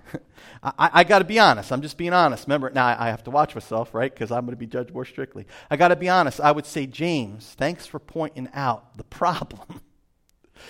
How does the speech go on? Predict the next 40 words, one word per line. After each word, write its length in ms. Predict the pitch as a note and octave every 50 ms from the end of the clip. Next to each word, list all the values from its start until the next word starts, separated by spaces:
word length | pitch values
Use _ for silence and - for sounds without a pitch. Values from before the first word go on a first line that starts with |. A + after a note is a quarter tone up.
| - - - - -
But, 220 | C#3+ C3 C3 C3
like, 300 | C3 B2 B2 - - - _
isn't 280 | - D#3+ D3+ F#3 D3
there 200 | - F3 E3 -
any 220 | D#3+ D#3+ E3 D#3 C#3
hope? 380 | G#2 A#2+ D3 E3 F#3 F#3 - - - - - - -
Isn't 180 | D#3+ E3+ F3+
there 120 | F3 F3 E3+
any 160 | D#3+ E3+ D#3+
way 140 | D#3+ E3 E3
you 200 | D3+ E3 F3 E3
could 160 | - D#3+ A#2
help 260 | - E3+ E3+ E3+ -
me 240 | D#3 D#3 D#3 D3+ D3 - - - - - _ _ _ _ _ _ _ _
now 220 | C#3 C3 C3 D3
tame 300 | D3 - - D#3+ D3 D#3+
my 160 | F3 F3+ F#3+ G3
tongue? 340 | G3 G3+ G3 G3+ G#3+ A3 G#3+ _ _ _ _ _
Well, 140 | B2 G#2+
here's 200 | - G3 G#3+ D#3
the 60 | C#3+ C3+
good 200 | C3+ D#3 C3 B2+
news. 320 | B2 A2+ F#2+ F2+ F#2 -
And 100 | - G#2
I'm 80 | G#2+ A2+
gonna 140 | C3+ C3 A#2+
give 140 | B2 C3 A#2+
you 60 | A#2
this 120 | G#2+ -
good 180 | - - G2+ F#2+
news 300 | G#2+ G#2 F#2+ G2 F#2 -
'cause 260 | _ A#2+ G#2 - - - - - - _ _ _ _
I'm 80 | - G#2+
glad 200 | G#2+ B2+ C3 C#3+
the 60 | B2+
Lord 240 | A#2+ B2+ B2+ A#2+ -
showed 180 | - A2+ G#2 F#2+
it 80 | F2+ -
to 80 | F#2+
me. 140 | F#2+ G#2+ G#2+